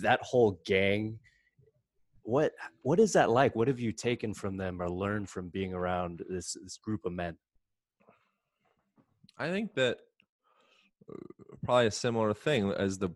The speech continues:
Speaker 2: the girl that sent me a message, uh, today saying about, like, how you're,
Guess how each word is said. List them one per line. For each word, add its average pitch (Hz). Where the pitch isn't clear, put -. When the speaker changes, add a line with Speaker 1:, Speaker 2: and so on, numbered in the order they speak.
Speaker 2:
the 92
girl 90
that 85
sent -
me 85
a 82
message, 80
uh, 69
today 87
saying 85
about, 80
like, 78
how 85
you're, 82